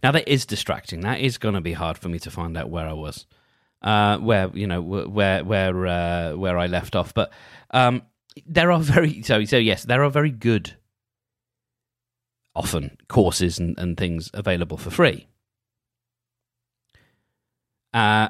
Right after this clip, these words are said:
and so, yes, so it, it was about competing. There we go. Um, it was about, like, me as a, you know, I, I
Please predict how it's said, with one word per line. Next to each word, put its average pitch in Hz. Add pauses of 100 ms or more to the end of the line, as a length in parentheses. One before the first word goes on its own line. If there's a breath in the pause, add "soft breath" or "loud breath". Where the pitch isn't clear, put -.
and 120
so, 117
yes, 147
so 131
it, 110 (200)
it -
was 143
about 147
competing. 107
There 117
we 101
go. 82 (460 loud breath)
Um, 131 (1300)
it 131
was 143
about, 139 (1700)
like, -
me 120
as 107
a, 101
you -
know, 90
I, -
I -